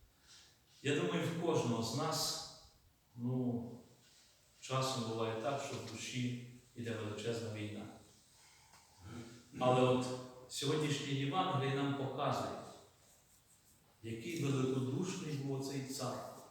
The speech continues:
Ця притча чітко нам показує, що Бог, який сотворив цей світ, який дав нам все в нашому житті,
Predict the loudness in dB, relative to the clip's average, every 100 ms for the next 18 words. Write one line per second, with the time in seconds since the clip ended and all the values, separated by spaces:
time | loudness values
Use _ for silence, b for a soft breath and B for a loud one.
0 | -20 -20 -20 -20 -20 -20 -20 -20 -20 _
1 | -20 -20 _ _ 0 0 2 4 6 6
2 | 2 0 -2 0 0 0 0 2 2 0
3 | 2 4 4 2 0 -2 -2 0 2 2
4 | 0 -4 -4 -4 -2 -2 -2 -2 -2 0
5 | -2 -2 -2 -2 -4 -6 -10 -16 -18 -20
6 | -20 -20 -20 _ _ _ _ -6 -2 -2
7 | 4 4 6 4 4 4 4 6 6 6
8 | 4 2 2 2 0 -4 -6 -6 -8 -10